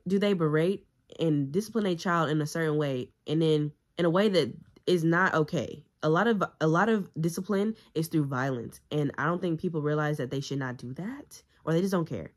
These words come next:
Obviously, you can be mad and be like, "I'm doing this because, you know, you shouldn't have did this."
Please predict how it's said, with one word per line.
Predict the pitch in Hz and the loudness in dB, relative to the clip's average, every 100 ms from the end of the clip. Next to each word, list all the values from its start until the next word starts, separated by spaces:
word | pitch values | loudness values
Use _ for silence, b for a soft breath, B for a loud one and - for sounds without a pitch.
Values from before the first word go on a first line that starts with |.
| - | -2
Obviously, | 185 220 208 | 2 2 2
you | 202 | 0
can | 202 | 0
be | 170 | 2
mad | 151 131 131 131 | 0 0 -4 -4
and | 139 | -4
be | 139 | -2
like, | 131 117 - | -2 -4 -4
"I'm | 156 | 0
doing | 156 147 | 0 0
this | 147 | -2
because, | 147 147 135 131 123 - | -6 -4 -2 -4 -6 -8
you | 139 | -6
know, | 120 | -4
you | 131 | -4
shouldn't | 143 135 127 | -6 -4 -4
have | 131 | -4
did | |
this." | 139 139 | -4 -6